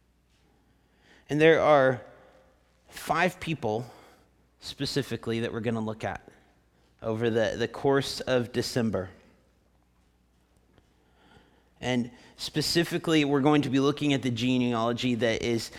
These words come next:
is written in the Gospel of Matthew. If we, we, the, there's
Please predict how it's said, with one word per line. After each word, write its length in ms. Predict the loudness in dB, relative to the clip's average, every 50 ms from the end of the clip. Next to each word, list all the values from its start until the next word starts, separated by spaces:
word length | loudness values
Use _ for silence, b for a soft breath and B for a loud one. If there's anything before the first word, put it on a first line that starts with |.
| B B B
is 180 | -4 -4 -2 0
written 240 | 0 0 0 2
in 120 | 0 0 0
the 80 | 0
Gospel 500 | 0 2 2 2 2 0 -6 -4 -2 0
of 120 | 0 0 0
Matthew. 500 | -2 -4 -4 -6 -8 -8 -6 -6 -6 -6 -10 b b b b b b b b b b b b b b _ _ _ _ _ _ _ _ _ _ _ _ _ _ _ _ _ _ _ _ _ _ _ _ _ _ _ _ _ _ _ _ _ _ _ _ _ _ _ _ _ _ _ _ _ _ _ _ _ _ _ _ _ _ _ _ _ _ _ _ _ _ _ _ _ _ _ _ _ _ _ _ _ _ _ _ _ _ _ _ _ _ _ _ -4 -2
If 180 | -2 -2 -2
we, 380 | -2 0 0 0 -2 -4 -8 -12 -8
we, 180 | -4 -2 -2
the, 480 | -2 -4 -6 -6 -2 0 0 0 0 0
there's 280 | 0 2 2 2 2